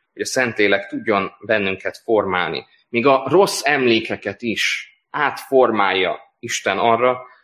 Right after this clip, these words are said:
hogy hitbeli megtapasztalássá váljanak. Szükségünk van arra, hogy tudatosan ránézzünk az életünk nyomorúságos időszakaira is. Hiszen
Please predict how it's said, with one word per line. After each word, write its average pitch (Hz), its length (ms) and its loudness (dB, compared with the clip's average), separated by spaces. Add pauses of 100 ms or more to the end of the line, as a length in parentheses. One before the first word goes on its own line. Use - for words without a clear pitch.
(140)
hogy 107 120 -16
hitbeli 107 420 -2
megtapasztalássá 90 1120 -6
váljanak. 82 640 -10 (680)
Szükségünk 104 760 2
van 110 480 2 (400)
arra, 107 360 2
hogy 104 480 -4 (100)
tudatosan 120 720 0
ránézzünk 95 840 -4 (200)
az 107 120 -14
életünk 113 440 -4
nyomorúságos 104 880 -2
időszakaira 92 800 -8
is. - 280 -20 (680)
Hiszen 113 480 -2